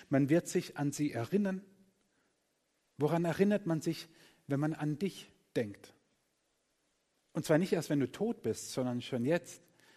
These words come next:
Woran erinnert man sich, wenn man an dich denkt? Oder eben anders gesagt, was ist dein Vermächtnis? Das Vermächtnis dieser Frau war so gewaltig,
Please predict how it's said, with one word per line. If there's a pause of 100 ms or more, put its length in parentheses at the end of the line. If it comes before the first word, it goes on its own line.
(200)
Woran
erinnert
man
sich, (560)
wenn
man
an
dich
denkt?
Oder
eben
anders
gesagt,
was (100)
ist (440)
dein (260)
Vermächtnis? (300)
Das
Vermächtnis
dieser
Frau
war
so
gewaltig,